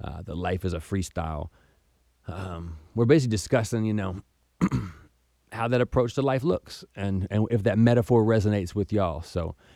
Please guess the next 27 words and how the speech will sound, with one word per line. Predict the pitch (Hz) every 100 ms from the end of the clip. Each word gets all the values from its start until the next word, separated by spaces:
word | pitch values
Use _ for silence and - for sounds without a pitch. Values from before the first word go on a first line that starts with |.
| -
it's | 104 123
one | 120
that | 113 -
definitely | 107 107 101 101
resonates | 95 98 80
with | 95 90
me, | 101 95 - - _ _ _
uh, | 90 80 78 76
because | 85 - 85 82
it's | 82
a, | 85 -
an | 95
approach | 82 - 101 92
I've | 92
applied | 85 - 101 90 -
for | 92
a | 87
while, | 92 90 87 85 - _ _ _ _ -
and | 92 92 87 82 80 -
it's, | 95 107 -
it's | 143
taken | - 294 285
me | 262
some | - 139
interesting | 156 139 - 151
places. | - 151 139 87 78 -
It's | 95 87